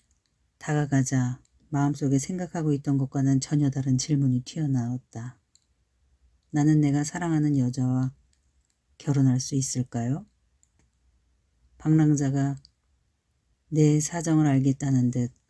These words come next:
건들거리며 미소를 지어 보인다. "요새 연애한단 말이군." "결혼?"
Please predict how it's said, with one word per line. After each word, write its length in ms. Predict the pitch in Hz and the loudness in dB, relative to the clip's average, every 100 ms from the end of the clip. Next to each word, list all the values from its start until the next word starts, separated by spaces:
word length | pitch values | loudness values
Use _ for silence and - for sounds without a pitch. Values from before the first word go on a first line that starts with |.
| _ _ _ _ | _ _ _ _
건들거리며 720 | 160 156 151 139 131 135 135 | 0 2 2 0 0 2 4
미소를 380 | 139 139 143 123 | 2 2 2 0
지어 220 | - 123 | 0 -4
보인다. 640 | - 123 123 135 131 135 - _ _ _ _ _ _ _ _ _ - | 0 0 0 0 -6 -10 -16 _ _ _ _ _ _ _ _ _ -4
"요새 440 | 143 135 143 139 127 | 0 2 2 2 0
연애한단 600 | - 143 147 151 127 131 123 | 0 2 4 4 4 4 2
말이군." 640 | 120 120 - 175 123 127 _ _ _ _ _ _ - | 2 -2 -4 -4 -4 -6 _ _ _ _ _ _ -12
"결혼?" 560 | - 127 123 139 220 | -4 -2 0 -2 -6